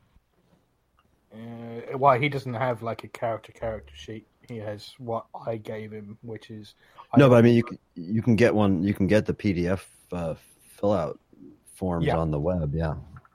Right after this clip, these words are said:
Speaker 2: There, um, um,
Speaker 1: So let me have a look. Um, so yeah, your intelligence. Yeah, your intelligence is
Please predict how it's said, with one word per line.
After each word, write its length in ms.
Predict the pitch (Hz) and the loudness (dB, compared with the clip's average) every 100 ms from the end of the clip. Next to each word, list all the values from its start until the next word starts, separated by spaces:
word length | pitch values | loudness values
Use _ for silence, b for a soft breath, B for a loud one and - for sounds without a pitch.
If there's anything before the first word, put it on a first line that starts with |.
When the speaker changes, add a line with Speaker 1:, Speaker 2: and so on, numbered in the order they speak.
| _ _ | _ _
Speaker 2:
There, 220 | 90 71 - - 87 | -14 -14 -16 -20 -16
um, 420 | 80 73 73 85 _ _ _ _ _ _ _ _ _ _ _ _ _ _ _ _ _ 76 | -14 -12 -14 -18 _ _ _ _ _ _ _ _ _ _ _ _ _ _ _ _ _ -20
um, 160 | 78 69 69 | -18 -18 -16
Speaker 1:
So 60 | 107 101 101 101 113 | -16 -14 -16 -18 -16
let 100 | 135 | -14
me 100 | 117 | -14
have 120 | 110 | -14
a 40 | |
look. 480 | 110 110 - - - _ _ _ _ _ _ _ _ _ _ - | -12 -14 -16 -20 -20 _ _ _ _ _ _ _ _ _ _ -16
Um, 760 | 110 110 107 107 104 101 101 - _ _ _ _ _ _ _ _ _ _ _ _ _ _ _ _ _ _ _ _ _ _ _ _ _ _ _ | -14 -12 -12 -12 -12 -14 -16 -18 _ _ _ _ _ _ _ _ _ _ _ _ _ _ _ _ _ _ _ _ _ _ _ _ _ _ _
so 160 | - | -10
yeah, 140 | 113 107 | -8 -4
your 240 | 123 143 | -2 0
intelligence. 600 | 123 - 147 135 139 139 | -2 0 2 2 -2 -2
Yeah, 80 | 208 | 0
your 180 | 143 175 | 4 2
intelligence 560 | 160 160 151 139 135 | 2 0 0 -4 -8
is 100 | 123 | -12